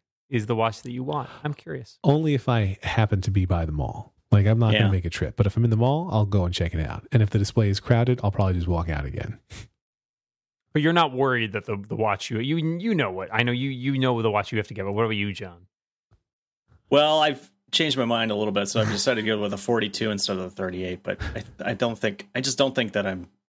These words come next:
Speaker 3: I don't think it's that big a deal. I don't think either one of them is gonna be so much like, "Oh my God, I completely got the wrong watch." Um, <laughs> so I kind of agree that I,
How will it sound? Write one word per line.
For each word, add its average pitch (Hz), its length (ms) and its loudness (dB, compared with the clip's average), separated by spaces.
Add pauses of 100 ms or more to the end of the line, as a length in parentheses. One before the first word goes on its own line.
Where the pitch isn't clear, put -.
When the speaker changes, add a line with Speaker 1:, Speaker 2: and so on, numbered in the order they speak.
Speaker 3:
I 139 100 4
don't 185 120 2
think 185 120 2
it's - 120 0
that 127 220 2
big 117 140 -2
a - 20 -2
deal. 101 420 -4 (540)
I 123 60 2
don't 135 200 2
think 135 180 0
either 113 260 2
one 107 220 0
of 107 80 -2
them 110 160 -2
is 104 100 -2
gonna 107 160 -2
be 104 100 -2
so 107 220 -2
much 104 240 -2
like, 101 240 -2 (180)
"Oh 175 180 4
my 170 120 4
God, 165 200 0
I 147 60 4
completely 147 380 0
got 139 100 0
the 127 80 -2
wrong 135 240 0
watch." 139 300 -4 (560)
Um, 104 440 0
<laughs> - 40 -14
so 120 240 2
I 139 180 2
kind 151 240 2
of 131 80 2
agree 110 320 -2
that 104 140 0
I, 107 60 0